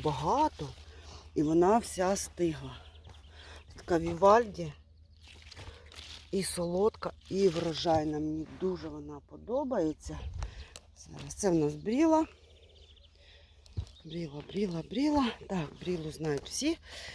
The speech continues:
І ось Верді. Бачите, на перший погляд її тут начебто немає. Але якщо придивитись, то вона є. Тут уже з ці-, цієї сторони більше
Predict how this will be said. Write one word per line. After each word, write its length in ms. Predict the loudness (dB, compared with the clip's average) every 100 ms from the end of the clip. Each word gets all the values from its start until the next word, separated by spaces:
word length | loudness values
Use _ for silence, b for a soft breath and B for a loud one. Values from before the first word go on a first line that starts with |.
| B B
І 140 | -6 -4
ось 360 | 4 6 6 4
Верді. 480 | 4 4 4 -4 -16 -16 -20 -20 -20 -20 -20 -20 -20 -10
Бачите, 340 | -8 -4 2
на 100 | 4
перший 360 | 4 4 2 4
погляд 340 | 6 6 6 2
її 160 | -6 -6
тут 240 | -8 -4
начебто 540 | 2 2 0 -4 -8 -4
немає. 480 | -2 -2 -2 -4 -10 -16 -20 -18 -18 B B B B B -6
Але 160 | -2
якщо 280 | -2 -2 -4
придивитись, 720 | -4 -8 -6 0 0 0 -8 -8
то 60 | -10
вона 320 | -4 -2 0
є. 380 | -2 -4 -8 -8 -12 -16 -18 -20 -20 -20 -20 -20 b b b b b b b b b -20 -18
Тут 160 | -14 -8
уже 140 | -6
з 60 | -4
ці-, 180 | 0 -2
цієї 320 | 2 4 4
сторони 460 | 2 0 2 4 2
більше 640 | 2 0 0 0 0